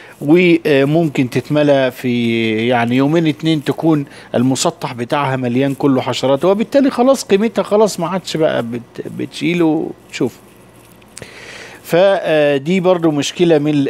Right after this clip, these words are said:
المشاكل اللي قابلتنا. تمام؟ آه، من أجود الحاجات وأفضل الحاجات اللي أنا شفتها بصراحة ربنا في القصة ديت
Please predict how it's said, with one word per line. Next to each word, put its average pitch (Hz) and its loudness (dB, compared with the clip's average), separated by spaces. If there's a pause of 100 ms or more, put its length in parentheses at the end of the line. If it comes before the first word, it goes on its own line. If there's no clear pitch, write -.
المشاكل 127 0
اللي 120 0
قابلتنا. 101 -6
تمام؟ 143 0 (840)
آه، 143 4
من 156 0
أجود 214 2
الحاجات 175 -2
وأفضل 165 2
الحاجات 160 -2
اللي 135 2
أنا 156 -4
شفتها 151 0
بصراحة 139 -2
ربنا 147 0
في 147 0
القصة 131 -2
ديت 156 2